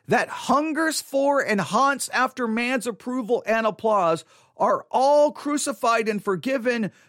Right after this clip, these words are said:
but they rise again and again in my sinful heart." They are always there. Oh my, oh my crucified, but never wholly mortified sinfulness.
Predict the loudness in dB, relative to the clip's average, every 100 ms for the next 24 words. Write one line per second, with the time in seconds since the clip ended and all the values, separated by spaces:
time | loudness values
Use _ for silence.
0 | -4 -2 2 2 2 2 2 2 0 -2
1 | -4 -6 -6 -2 0 0 0 0 -2 -2
2 | -6 -8 _ -12 -10 -12 -6 -2 0 0
3 | 0 0 -2 -4 _ _ _ -2 2 2
4 | 2 0 -4 _ -2 0 0 -2 -4 _
5 | -6 -2 -2 -4 -6 -8 -8 -6 -4 -4
6 | -12 _ _ _ -6 -6 -8 -12 -10 -6
7 | -4 -2 -2 -4 -10 _ -12 -6 -4 -6
8 | -8 -14 _ _ _ _ _ _ _ _
9 | _ _ _ _ -8 0 2 4 2 0
10 | -2 -8 _ -6 0 2 4 2 0 -2
11 | -2 0 -2 -2 0 2 2 0 -4 -4
12 | -2 0 0 0 0 2 2 2 0 -2
13 | 0 0 -2 0 2 4 4 0 0 2
14 | 2 0 -2 -4 -4 -6 -6 -8